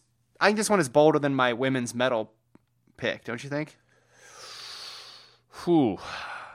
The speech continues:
Speaker 2: Man, the fact that you said every event for the women's medal, I don't know if that's true.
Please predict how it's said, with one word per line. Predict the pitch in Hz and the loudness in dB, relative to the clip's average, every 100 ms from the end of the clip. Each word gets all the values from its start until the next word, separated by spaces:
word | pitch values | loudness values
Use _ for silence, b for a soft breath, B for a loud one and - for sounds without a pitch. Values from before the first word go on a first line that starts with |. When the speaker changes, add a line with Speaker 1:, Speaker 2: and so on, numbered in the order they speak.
| B | B
Speaker 2:
Man, | 123 120 110 | 2 4 2
the | 98 | 2
fact | 151 | 0
that | 139 | 0
you | 120 | -2
said | 117 - | -2 0
every | 113 117 107 107 | 0 0 0 -2
event | 87 92 90 - _ | -2 -2 -2 -4 _
for | - - 90 | -14 -8 -8
the | 85 | -6
women's | 92 82 82 | -6 -8 -8
medal, | 82 80 | -6 -2
I | 71 92 | -2 -2
don't | 110 | -2
know | 90 | -4
if | 82 | -4
that's | 87 - | -6 -6
true. | - 90 82 | -10 -8 -6